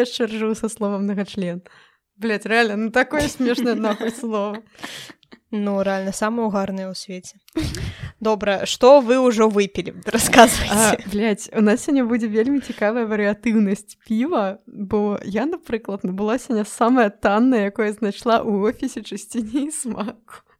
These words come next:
Speaker 1: І
Speaker 2: Ага.
Speaker 1: гэта піва пад назвай "Би Урбан"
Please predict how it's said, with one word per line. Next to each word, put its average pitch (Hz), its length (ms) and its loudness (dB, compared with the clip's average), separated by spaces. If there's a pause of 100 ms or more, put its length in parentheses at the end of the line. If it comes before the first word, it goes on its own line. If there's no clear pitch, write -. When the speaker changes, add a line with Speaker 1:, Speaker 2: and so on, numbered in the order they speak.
(280)
Speaker 1:
І 440 580 -4
Speaker 2:
Ага. 220 160 2
Speaker 1:
гэта 190 440 4 (120)
піва 302 400 0
пад 214 240 -4
назвай 233 640 0
"Би 254 640 4 (400)
Урбан" 277 720 6